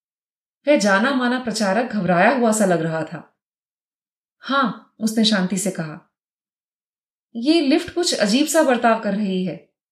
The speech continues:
कुछ तो गड़बड़ है।" "तो फिर इसे नीचे ले चलो और मुझे उतार दो," लडलो ने तीखे स्वर में कहा। "नीचे नहीं जा सकते मिस्टर लडलो,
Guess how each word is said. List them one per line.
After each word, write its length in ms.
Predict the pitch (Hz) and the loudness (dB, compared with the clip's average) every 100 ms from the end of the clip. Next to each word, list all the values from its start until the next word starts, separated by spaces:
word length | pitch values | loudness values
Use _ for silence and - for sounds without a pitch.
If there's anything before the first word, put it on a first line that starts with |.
| _ _ _ - | _ _ _ -6
कुछ 240 | 330 - | -4 -2
तो 140 | 427 269 | -2 2
गड़बड़ 320 | 233 196 196 | 2 2 0
है।" 320 | 160 - _ _ _ _ _ _ _ _ _ _ _ _ | 0 -8 _ _ _ _ _ _ _ _ _ _ _ _
"तो 80 | 311 | -2
फिर 220 | 311 339 | 0 2
इसे 160 | 330 339 | 2 0
नीचे 300 | 277 277 339 | 0 0 2
ले 140 | 320 | 2
चलो 220 | 320 311 | 0 -2
और 220 | 392 285 | 0 0
मुझे 200 | 285 285 | 2 4
उतार 340 | 311 277 247 202 | 2 4 4 4
दो," 360 | 170 - _ _ _ _ _ _ - | -2 -8 _ _ _ _ _ _ -4
लडलो 320 | 208 220 262 | 0 4 4
ने 120 | 269 | 2
तीखे 300 | 302 262 294 | 0 -2 -4
स्वर 200 | 247 220 | -2 -2
में 120 | 185 175 | -2 -4
कहा। 320 | 160 151 - _ _ _ _ _ _ _ _ _ _ _ _ - | -8 -14 -20 _ _ _ _ _ _ _ _ _ _ _ _ -6
"नीचे 300 | 262 285 330 | -2 0 2
नहीं 200 | 302 330 | 4 4
जा 140 | 302 | 2
सकते 320 | 277 277 285 262 | 2 0 -2 -2
मिस्टर 260 | 254 269 | 0 0
लडलो, 520 | 240 220 220 320 370 | 0 0 0 -2 -4